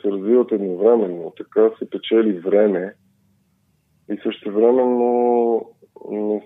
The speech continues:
се развива такава мобилност, а, в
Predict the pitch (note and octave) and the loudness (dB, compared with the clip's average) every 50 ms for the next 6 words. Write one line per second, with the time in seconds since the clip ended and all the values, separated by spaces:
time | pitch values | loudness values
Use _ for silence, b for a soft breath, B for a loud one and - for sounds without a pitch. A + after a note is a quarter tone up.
0 | _ _ - A#2+ A#2+ B2 A#2+ A#2+ A#2+ A#2+ A#2+ A#2 A2 A2+ A2 G2+ G2+ G#2+ A#2+ B2 | _ _ -2 0 2 2 2 2 2 2 2 2 2 0 -2 -2 -4 -4 -2 -2
1 | A#2 A#2 A#2 A2+ - - - A#2 A#2 A#2 A2+ A2+ A2+ A2 A2 G#2+ G#2+ G#2+ G#2 G2 | 0 0 -2 -2 -4 -6 -2 2 2 2 4 4 4 4 4 2 0 -2 -6 -6
2 | G2 A2 A#2 A#2+ A#2 A2+ A2 A2 - - _ - G#2+ G#2+ G#2 G#2 G#2 G#2 G2 G2 | -4 -2 0 0 0 0 -2 -6 -8 -16 _ -4 0 2 4 4 4 2 0 -2
3 | G2 | -8